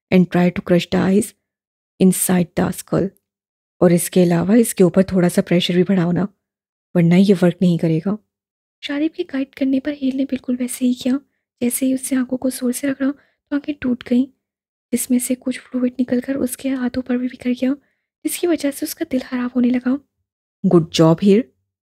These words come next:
Speaker 1: तुमने मेरी क्लास में अपना फर्स्ट टेस्ट पास कर लिया है।
Speaker 2: शारिब ने उसका कंधा थपथपाकर कहा, जिसकी वजह से वो अपने हाथों को खोलकर उनकी जानिब देखने लगी।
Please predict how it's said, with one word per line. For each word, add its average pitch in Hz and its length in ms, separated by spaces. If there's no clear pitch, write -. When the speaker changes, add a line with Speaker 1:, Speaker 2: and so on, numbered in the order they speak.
Speaker 1:
तुमने 180 280
मेरी 185 200
क्लास 175 360
में 214 60
अपना 202 180
फर्स्ट - 360
टेस्ट 190 240
पास 160 240
कर 175 120
लिया 156 220
है। - 260
Speaker 2:
शारिब 294 400
ने 349 60
उसका 330 180
कंधा 269 240
थपथपाकर 254 580
कहा, 262 220
जिसकी - 320
वजह 254 240
से 269 160
वो 285 160
अपने 269 260
हाथों 262 380
को 277 140
खोलकर - 640
उनकी 277 280
जानिब 254 320
देखने 247 260
लगी। 262 300